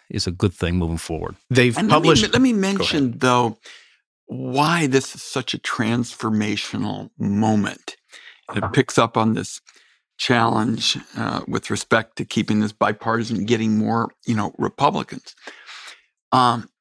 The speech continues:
Speaker 3: authorization after authorization, we would find many members rejecting our bipartisan amendments. Then the Inspector General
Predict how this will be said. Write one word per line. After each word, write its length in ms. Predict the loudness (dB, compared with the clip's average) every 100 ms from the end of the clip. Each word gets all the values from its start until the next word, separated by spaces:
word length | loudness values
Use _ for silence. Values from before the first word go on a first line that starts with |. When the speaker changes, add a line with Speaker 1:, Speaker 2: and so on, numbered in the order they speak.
| _ _ 2
Speaker 3:
authorization 880 | 2 0 -2 0 2 2 0 -4 -2
after 560 | -2 -2 -4 -2 -2 -2
authorization, 1200 | -2 -2 -2 -6 -4 -2 0 0 -4 -10 -12 -16 _ _ _ _ _ _ _ _ _ _
we 380 | 0 4 6 6
would 300 | 4 4 2
find 800 | -6 -4 -2 -4 -6 -8 -10 -12 _ _ _ _ _ _ -2
many 500 | 2 4 4 4 4
members 640 | 2 0 -2 -2 -4 -4
rejecting 640 | -4 -2 2 0 2 -2 0
our 140 | -2
bipartisan 720 | 0 0 0 -2 -4 -4 -6
amendments. 580 | -4 -4 -6 -12 -20 -20 -20 _ _ _ _ _
Then 180 | 2 4
the 120 | 4
Inspector 720 | 2 0 -2 -2 -2 -6 -4 -2
General 580 | 2 2 2 -2 -4